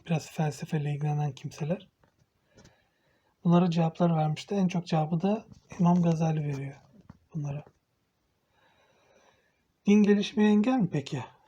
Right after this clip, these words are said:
Din hiçbir şeye engel değil. Din tam tersi bizim sınırımızı gösteriyor.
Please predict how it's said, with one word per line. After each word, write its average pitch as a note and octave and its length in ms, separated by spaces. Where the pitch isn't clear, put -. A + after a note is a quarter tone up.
Din G#3+ 120
hiçbir G#3 300
şeye F#3 200
engel D3+ 380
değil. C#3+ 160
Din G3+ 140
tam G3+ 260
tersi - 340
bizim G3 260
sınırımızı E3 600
gösteriyor. B2+ 600